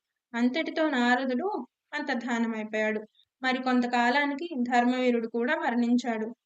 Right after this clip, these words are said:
గౌరవనీయులు, సర్వహితాత్ములు అయిన, సర్వహితాత్ములు అయిన పెద్దల మాటలను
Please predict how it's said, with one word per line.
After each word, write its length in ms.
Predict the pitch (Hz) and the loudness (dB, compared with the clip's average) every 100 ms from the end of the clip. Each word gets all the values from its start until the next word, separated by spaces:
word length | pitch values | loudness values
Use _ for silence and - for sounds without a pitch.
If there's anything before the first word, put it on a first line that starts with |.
| - | -4
గౌరవనీయులు, 960 | 240 233 254 294 294 269 254 247 247 - _ _ | 0 2 2 -2 -2 0 2 2 0 -4 _ _
సర్వహితాత్ములు 1000 | - 262 240 277 277 254 254 254 269 269 | -2 0 2 0 -2 0 2 0 -2 -2
అయిన, 340 | 277 254 240 247 330 320 _ _ | 0 0 2 2 0 -8 _ _
సర్వహితాత్ములు 1000 | - 285 262 294 294 247 269 269 262 285 | -6 -2 0 0 -2 -2 0 0 -2 -4
అయిన 600 | 294 277 254 254 302 302 247 | 0 0 2 2 0 -2 -2
పెద్దల 340 | 233 214 277 330 | -4 -2 -4 0
మాటలను 520 | 311 262 254 269 254 | 2 2 0 -2 -2